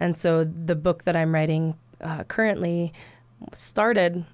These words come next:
almost fifteen years ago before I was a mother, and I've been kind of working on it slowly ever since,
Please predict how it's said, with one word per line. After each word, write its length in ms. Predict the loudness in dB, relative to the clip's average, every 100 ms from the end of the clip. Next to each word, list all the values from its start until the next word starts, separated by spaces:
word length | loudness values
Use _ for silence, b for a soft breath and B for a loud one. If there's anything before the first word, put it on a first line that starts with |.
| -10
almost 300 | -4 -4 -2
fifteen 320 | -4 -4 -2 0
years 200 | 0 0
ago 160 | -2
before 360 | -2 -2 0 2
I 100 | 4
was 160 | 2
a 60 | 0
mother, 340 | 0 0 -2
and 160 | -2 -4
I've 100 | -6
been 120 | -6
kind 180 | -6 -6
of 180 | -6 -4
working 380 | -4 -2 -4 -2
on 140 | -4
it 100 | -6
slowly 380 | -4 -2 0 0
ever 140 | -2
since, 480 | -4 -2 -2 -4 -12